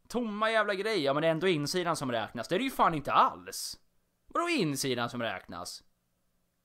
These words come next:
Hashtagga det och sen lev upp till det här då. Om det är insidan som räknas, säg det. Det är insidan som räknas. Hashtag vem fan bryr sig om att jämföra sig med andra.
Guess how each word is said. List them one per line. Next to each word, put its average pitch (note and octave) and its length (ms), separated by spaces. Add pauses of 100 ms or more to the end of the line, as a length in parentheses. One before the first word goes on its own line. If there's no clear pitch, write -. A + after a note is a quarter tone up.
(320)
Hashtagga C#4 720
det C#4 280
och F3 180
sen G#3 240
lev F#3+ 360
upp G#3+ 300
till C#3 140
det B2 60
här G2+ 120
då. G2+ 80
Om F3+ 280
det F#3 100
är C4+ 80
insidan F#3+ 360
som C#3+ 140
räknas, B2 520 (1000)
säg D#4 240
det. G2+ 160 (520)
Det - 80
är A3 40
insidan B3 280
som A#3 100
räknas. G#3 500
Hashtag G3 480
vem F#3 160
fan F#3 240
bryr G3 180
sig F#3 140
om D3 80
att D3 60
jämföra D3 360
sig D3 120
med C#3 80
andra. C3+ 360